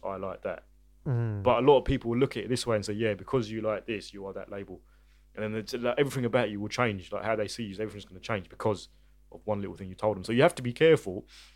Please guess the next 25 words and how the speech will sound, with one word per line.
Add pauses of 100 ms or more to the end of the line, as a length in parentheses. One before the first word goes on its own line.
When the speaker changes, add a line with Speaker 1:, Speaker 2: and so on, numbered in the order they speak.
(100)
Speaker 1:
I'm
not
saying
it's
'cause
I'm
scared
of
telling
them
or
I'm
not
comfortable
in
saying
that. (440)
It's
just
'cause,
like,
people
aren't
educated
enough